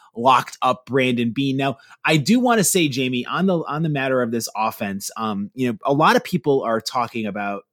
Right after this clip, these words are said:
you know, Josh Allen and where his place is, and he still can't seem to get the wholehearted respect of all the pundits. A lot of people are coming around on the Bills. I'm not one of those guys who's like,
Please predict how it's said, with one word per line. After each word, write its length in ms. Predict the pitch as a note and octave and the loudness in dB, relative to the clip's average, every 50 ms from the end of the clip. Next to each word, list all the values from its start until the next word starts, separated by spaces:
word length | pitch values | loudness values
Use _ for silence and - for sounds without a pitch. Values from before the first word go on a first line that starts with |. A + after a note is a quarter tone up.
| _ - | _ -14
you 80 | A2 | -12
know, 80 | G#2 G2 | -10 -10
Josh 420 | G2 - - G#2+ A2 A#2 A2+ - - | -6 -4 -2 0 0 0 -2 -4 -6
Allen 380 | G#2+ A2+ A2 G#2+ G#2+ G#2+ G#2+ | -6 -6 -6 -6 -6 -6 -6
and 180 | G#2+ G2+ G2+ G2 | -6 -6 -6 -4
where 280 | A2 A#2 A#2+ A#2+ A#2 | -4 -2 0 0 0
his 200 | A2+ A#2+ A#2 A2 | 0 -2 -4 -4
place 440 | - - - - A#2 A2+ A2+ A2 - - | -6 -10 -10 -6 -4 -4 -4 -4 -6 -8
is, 320 | - A2 G#2+ A2 A2 G#2+ | -6 -6 -4 -4 -4 -6
and 100 | G#2+ G#2+ | -8 -8
he 80 | B2 A#2+ | -8 -8
still 440 | - - - F3 F3+ F#3 F3+ - - _ _ _ _ _ | -8 -8 -4 -2 0 0 0 -2 -4 _ _ _ _ _
can't 220 | - - E3+ D#3 - | -4 -4 -2 -2 -2
seem 280 | - - D#3 D3 D3 | -2 0 0 0 0
to 120 | - - B2 | -2 -2 -2
get 300 | A2 C#3 C3+ C3 - - | 0 0 0 0 -2 -4
the 240 | B2 A2 A2 G#2+ G2+ | -2 0 0 0 -2
wholehearted 640 | - - D#3+ D#3+ B2+ B2+ D3 C#3 C3+ C3 A#2+ G#2+ | -2 -2 -2 0 0 0 0 0 0 0 -2 -4
respect 580 | A2+ A2 - - - - C#3+ B2+ C3 - - - | -4 -4 -4 -4 -2 -2 -2 -4 -4 -6 -6 -4
of 240 | A2 G#2+ G2+ G2 - _ _ _ _ _ _ | -2 -2 -4 -6 -12 _ _ _ _ _ _
all 220 | - D3 D3+ D#3 D3+ | 2 4 6 6 6
the 100 | D3 C#3+ | 4 2
pundits. 440 | - - - D3 C#3 C#3 B2+ - | 0 0 -2 0 2 2 0 0
A 40 | C3+ | 2
lot 220 | B2 C3 C#3+ F3 G3 | 4 4 4 4 4
of 80 | G3 | 2
people 300 | - F#3+ F#3 - E3 E3 | 0 0 0 0 2 0
are 80 | D#3 C#3+ | 0 0
coming 280 | - - D#3 D3+ D3+ | -2 -4 -4 -2 -2
around 320 | C#3+ C3+ C3+ C3 C3+ C3 B2+ | 0 0 0 0 0 0 0
on 140 | B2 B2 A#2+ | 0 0 -2
the 80 | A2+ | -2
Bills. 340 | G2+ - A#2+ A2+ A#2 A#2+ A2+ - - | -2 -2 -2 0 -2 -2 -4 -2 0
I'm 200 | B2+ F3 G3+ A3 | 2 2 4 4
not 240 | A#3 A3 F#3+ C#3+ | 4 4 2 0
one 160 | D3 D3 D3+ D3 | 0 0 2 2
of 100 | C#3+ C3+ | 4 4
those 200 | C3+ C3 B2 - | 4 2 2 0
guys 420 | - B2 A#2 A#2+ A#2 A#2+ A#2 - | 0 0 0 2 0 0 -2 -4
who's 320 | - - A#2+ A2+ G#2 - | -6 -6 -4 -4 -4 -6
like, 320 | G#2+ G#2+ G2+ G2 F#2+ - | -10 -12 -14 -14 -16 -20